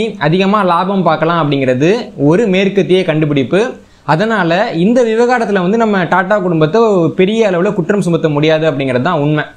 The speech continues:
ஆனா இப்ப கூட உங்களுக்கு ஒரு சந்தேகம் வரலாம், என்னங்க அபினை போயிட்டு நீங்க மருந்துன்னு சொல்றீங்க, சாப்பாட்டு பொருள்னு சொல்றீங்க,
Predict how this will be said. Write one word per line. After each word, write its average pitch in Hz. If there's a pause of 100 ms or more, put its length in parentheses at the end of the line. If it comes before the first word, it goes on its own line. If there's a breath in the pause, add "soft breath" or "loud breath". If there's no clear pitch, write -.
(340 soft breath)
ஆனா 220
இப்ப 214
கூட 247
உங்களுக்கு 214
ஒரு 180
சந்தேகம் 175
வரலாம், 147
என்னங்க 175 (120)
அபினை 208
போயிட்டு 170
நீங்க 175 (100)
மருந்துன்னு 190
சொல்றீங்க, 143 (200)
சாப்பாட்டு 180
பொருள்னு 160
சொல்றீங்க, 143